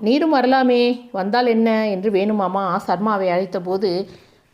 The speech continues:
அவர் வருவார் என்று நம்பிக்கையாக, அ, நம்பிக்கையோடு அழைப்பதாக தோன்றவில்லை. வரமாட்டார் என்ற முடிவுடன் ஒப்புக்கு அழைத்ததாகவே தோன்றியது. "உமக்கென்ன, எஸ்டேட் ஓனர் உங்க ஸ்நே-, சிநேகிதால் எல்லாரையும் கூப்பிடுவேல்.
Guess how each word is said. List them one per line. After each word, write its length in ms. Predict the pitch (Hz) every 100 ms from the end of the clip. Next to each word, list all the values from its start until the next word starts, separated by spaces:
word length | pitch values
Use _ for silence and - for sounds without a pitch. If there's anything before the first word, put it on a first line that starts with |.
| _
அவர் 360 | 202 196 196 214
வருவார் 440 | 196 226 262 277
என்று 280 | 247 214 247
நம்பிக்கையாக, 680 | 208 202 240 247 240 233 254 226 190 202 196 - _ - 180
அ, 140 | 180
நம்பிக்கையோடு 680 | 180 180 220 247 247 247 262
அழைப்பதாக 540 | 202 208 208 202 208
தோன்றவில்லை. 640 | 226 185 185 175 160 151 -
வரமாட்டார் 560 | 226 220 226 233 269 269
என்ற 200 | 233 214
முடிவுடன் 500 | 196 233 233 254 233
ஒப்புக்கு 400 | 233 - 233 226
அழைத்ததாகவே 580 | 190 185 180 170 208
தோன்றியது. 600 | 220 180 170 156 143 - -
"உமக்கென்ன, 680 | 190 226 254 240 277 247 226
எஸ்டேட் 400 | 180 - 269 254
ஓனர் 440 | 196 208 196 - - _ _ _ -
உங்க 300 | 208 208 208
ஸ்நே-, 800 | 220 208 226 226 190 180 175 175 175 -
சிநேகிதால் 960 | - 220 226 247 247 226 214 214 240 165 170 - _
எல்லாரையும் 540 | - 214 226 196 240 254
கூப்பிடுவேல். 600 | 247 226 214 196 190 190